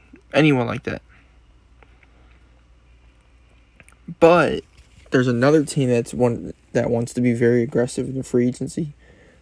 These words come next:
that I'm not surprised about. And it's the Miami Heat. And we get this. We, we heard Miami Heat was making big moves this year.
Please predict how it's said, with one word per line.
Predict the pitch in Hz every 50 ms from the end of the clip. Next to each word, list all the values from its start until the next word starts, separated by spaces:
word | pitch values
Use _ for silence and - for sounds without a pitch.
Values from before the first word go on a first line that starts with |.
| _
that | - -
I'm | 135 139 139
not | 147 151 160
surprised | - - 175 - 170 165 160 143 -
about. | - - - - - _ _ _ _ _ _ _ _ _
And | - - 120
it's | 120 120 123 -
the | - - 131 127 123 123 123 120
Miami | 117 117 117 117 120 123 127 131 127
Heat. | - - 135 123 120 - _ _ _ _ _ _ _ _ - - - _ _ _ _ _ _ _ _ _ _ -
And | 143 120 117
we | 113 120
get | 123 127 - -
this. | - - - - -
We, | - 120 117 113 -
we | - 110 - 120 120
heard | 139 139 127 131 135 127 123
Miami | 139 127 123 123 123 123 123 123
Heat | 139 123 120 117
was | - 120 117 -
making | 123 117 117 - 120 117
big | 120 123 120
moves | 117 117 123 127 123 127
this | - 127 123 - -
year. | 120 123 123 120 120 120